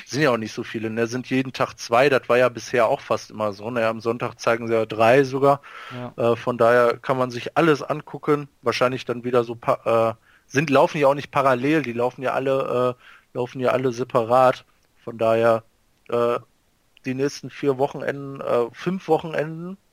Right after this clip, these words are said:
Speaker 1: eins, zwei, drei, vier, fünf, haben wir genug zu tun,
Speaker 2: <laughs>
Speaker 1: ne? Im vierten haben wir einen Pro Bowl, wird auch eine interessante Geschichte, das sind so die Sachen zu kommen,
Speaker 2: Da müssen
Speaker 1: also
Speaker 2: wir uns noch was für ausdenken.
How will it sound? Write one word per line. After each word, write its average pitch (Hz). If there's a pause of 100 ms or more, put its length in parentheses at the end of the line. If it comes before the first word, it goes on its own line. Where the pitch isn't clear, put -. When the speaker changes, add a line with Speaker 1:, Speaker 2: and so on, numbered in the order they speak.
Speaker 1:
eins, 139
zwei, 139
drei, 135
vier, 127
fünf, 175
haben 147
wir 143
genug 139
zu -
tun, 180 (140)
Speaker 2:
<laughs> -
Speaker 1:
ne? 139
Im 131
vierten 147
haben 135
wir 135
einen 123
Pro 151
Bowl, 180 (720)
wird 131
auch -
eine 135
interessante 139
Geschichte, 143 (420)
das 127
sind 147
so 135
die 147
Sachen 143
zu -
kommen, 143
Speaker 2:
Da 110
müssen 135
Speaker 1:
also -
Speaker 2:
wir 151
uns 127
noch 143
was 135
für 135
ausdenken. 120